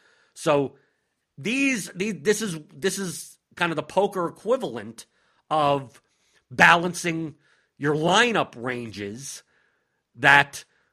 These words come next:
you have to take into consideration that in the lower stakes that people are, uh, everyone on the show say that, uh, these two games are great to target. So I'm,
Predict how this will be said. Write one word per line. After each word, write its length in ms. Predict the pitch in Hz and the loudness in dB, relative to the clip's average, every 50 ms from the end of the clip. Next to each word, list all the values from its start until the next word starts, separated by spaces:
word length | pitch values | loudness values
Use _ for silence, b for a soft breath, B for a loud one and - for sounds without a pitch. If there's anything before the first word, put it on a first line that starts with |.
| _ _ _ | _ _ _
you 140 | - 139 151 | -6 0 2
have 220 | 160 180 175 - | 2 2 2 0
to 80 | - 175 | -2 -6
take 280 | - - 175 165 - | -4 -4 -4 -4 -4
into 200 | 170 160 - 175 | -6 -8 -6 -6
consideration 800 | - 165 160 147 - 160 156 147 151 156 151 143 - 170 175 175 | -6 -6 -8 -6 -4 -2 0 2 2 0 0 -2 -6 -6 -4 -2
that 180 | 165 147 147 147 | -2 -2 -2 -2
in 80 | 151 143 | -4 -4
the 80 | 139 | -4
lower 260 | 135 139 135 147 165 | -2 -2 -2 -2 -2
stakes 440 | 160 - - 160 143 156 156 - - | -4 -4 -2 -2 -2 -2 -4 -6 -4
that 180 | - 160 151 - | -4 -4 -4 -4
people 300 | 151 143 139 160 160 165 | -6 -6 -6 -4 -2 -2
are, 180 | 165 156 - _ _ _ _ _ _ _ _ _ - | -2 -2 -4 _ _ _ _ _ _ _ _ _ -4
uh, 320 | 135 143 151 156 151 151 147 147 - - | 0 2 4 4 4 2 0 -2 -4 -4
everyone 460 | 147 147 143 143 156 151 170 170 170 | -2 -2 -2 -2 -4 -2 -2 -2 -2
on 100 | 170 175 | -2 -4
the 80 | 175 | -4
show 300 | - - 175 185 262 277 233 | -4 -2 -2 -2 -2 -2 -4
say 280 | - - 127 127 131 | -8 -8 -6 -6 -6
that, 280 | 123 131 127 120 - - | -4 -6 -6 -6 -4 -4
uh, 100 | 131 127 | -4 -4
these 200 | 123 135 139 - | -4 -6 -8 -6
two 120 | - 151 | -6 -4
games 300 | 143 147 156 170 175 165 | -4 -2 -4 -4 -4 -6
are 40 | 170 | -8
great 220 | 156 180 185 185 - | -6 -6 -6 -6 -4
to 40 | - | -4
target. 460 | - 160 202 294 320 190 101 - - | -2 -2 -2 -4 -6 -8 -12 -16 -16
So 260 | - 101 95 92 90 | -16 -16 -16 -12 -12
I'm, 220 | 104 117 139 139 | -12 -12 -12 -14